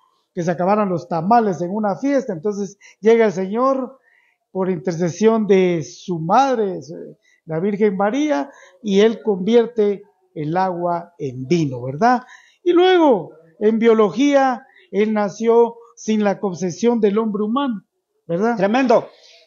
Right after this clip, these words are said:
Speaker 2: tremendo, compañero Alfredito, porque, eh, cómo, cómo Dios,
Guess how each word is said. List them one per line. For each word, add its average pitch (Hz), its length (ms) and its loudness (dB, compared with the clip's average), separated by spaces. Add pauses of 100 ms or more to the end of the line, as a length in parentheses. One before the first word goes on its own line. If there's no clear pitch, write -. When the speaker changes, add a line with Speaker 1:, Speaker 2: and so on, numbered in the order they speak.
(100)
Speaker 2:
tremendo, 240 320 2
compañero 233 440 4
Alfredito, 226 500 2
porque, 226 480 2
eh, 202 340 -2 (680)
cómo, 262 300 0
cómo 269 240 4
Dios, 254 340 2